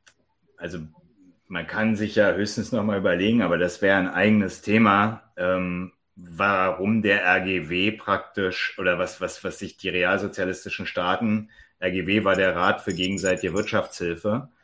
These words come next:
also der Ostblock, ähm, was, was die sich überlegt haben, äh, mit ihrer Ökonomie,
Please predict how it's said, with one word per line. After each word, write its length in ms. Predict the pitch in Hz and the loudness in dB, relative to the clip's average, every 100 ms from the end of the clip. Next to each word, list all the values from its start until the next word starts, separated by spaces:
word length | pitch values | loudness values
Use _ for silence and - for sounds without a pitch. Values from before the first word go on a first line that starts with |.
| _ - | _ -10
also 160 | 85 | -2
der 140 | 87 85 | 0 4
Ostblock, 640 | 104 - - 80 104 - _ _ _ _ _ _ 98 | 4 2 -2 0 0 -4 _ _ _ _ _ _ 0
ähm, 580 | 92 90 87 87 87 - _ _ _ _ _ _ _ - | 2 2 -2 -6 -8 -14 _ _ _ _ _ _ _ -6
was, 300 | 104 95 - | -2 0 0
was 160 | 101 - | -2 0
die 120 | 110 | 0
sich 200 | 113 104 | 2 0
überlegt 600 | 98 98 95 113 - 110 | 2 4 4 2 0 2
haben, 540 | 110 110 107 104 107 | 4 6 4 2 0
äh, 320 | 113 101 101 104 - | -2 0 0 -2 -2
mit 340 | 104 107 - | -2 -2 -2
ihrer 340 | 117 110 107 107 | -2 2 2 2
Ökonomie, 920 | 107 107 101 95 101 107 104 98 | -2 -2 0 0 2 4 4 2